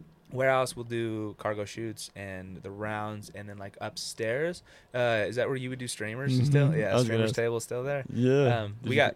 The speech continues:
Speaker 1: really familiar with those.
Speaker 2: I was gonna
Speaker 1: Uh,
Speaker 2: ask.
Speaker 1: yeah, I guess I don't wanna give too much away, uh, so I'll just say that we got pretty familiar with,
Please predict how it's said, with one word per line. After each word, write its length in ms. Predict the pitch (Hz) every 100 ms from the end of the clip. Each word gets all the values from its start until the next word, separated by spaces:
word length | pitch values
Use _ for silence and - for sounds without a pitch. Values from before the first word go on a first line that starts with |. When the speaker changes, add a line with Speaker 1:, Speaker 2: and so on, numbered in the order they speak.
| -
Speaker 1:
really 400 | - 113 117 113 107
familiar 460 | 117 110 110 110
with 140 | 107 -
those. 380 | 107 104 107 120
Speaker 2:
I 40 |
was 100 | 120
gonna 140 | 123 107
Speaker 1:
Uh, 200 | 107 110
Speaker 2:
ask. 160 | - 113 - -
Speaker 1:
yeah, 180 | 104 90
I 40 | 104
guess 240 | 113 -
I 60 | -
don't 80 | 107
wanna 140 | 104
give 140 | 107 104 - - - -
too 100 | 156
much 180 | 151 135
away, 300 | 127 113 -
uh, 460 | 107 104 101 101 92 - _ -
so 140 | 113
I'll 60 | 107
just 120 | 104
say 120 | 98
that 80 | 95
we 100 | 98
got 180 | 101 -
pretty 160 | 98
familiar 340 | 98 98 90
with, 120 | 104